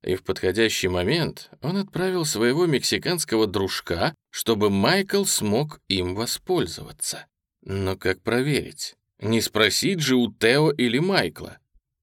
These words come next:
Оставалась Долорес — но она была в бегах, она пряталась.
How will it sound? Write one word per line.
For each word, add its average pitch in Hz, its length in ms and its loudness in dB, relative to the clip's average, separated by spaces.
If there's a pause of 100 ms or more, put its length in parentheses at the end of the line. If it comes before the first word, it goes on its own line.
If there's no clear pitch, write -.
Оставалась 143 680 -2
Долорес — 185 720 -2 (460)
но 95 160 0
она 120 220 2
была 127 260 4
в 98 80 -2
бегах, 98 720 0
она 92 260 0
пряталась. 139 800 -2